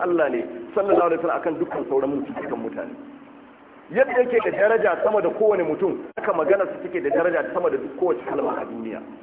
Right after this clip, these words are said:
Ya ku bayin Allah, wajibi ne musamman zon Allah sallallahu alaihi wasallam mu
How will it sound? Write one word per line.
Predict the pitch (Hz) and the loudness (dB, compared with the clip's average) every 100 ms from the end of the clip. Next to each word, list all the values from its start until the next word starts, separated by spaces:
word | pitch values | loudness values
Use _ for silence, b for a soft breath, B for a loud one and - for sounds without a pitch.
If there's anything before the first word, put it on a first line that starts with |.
| - - - - - - - | -20 -18 -18 -18 -20 -14 -4
Ya | - | -2
ku | - | 0
bayin | 233 226 233 | 4 4 4
Allah, | 233 196 - - - | 4 2 0 -6 0
wajibi | 220 254 226 | 2 2 2
ne | 220 | 2
musamman | 180 - 220 226 202 | 2 2 2 4 4
zon | 190 214 | 2 0
Allah | 208 190 - | 0 0 0
sallallahu | 190 180 | 2 2
alaihi | 175 | 2
wasallam | 196 208 - - | 2 0 -2 -8
mu | - | -4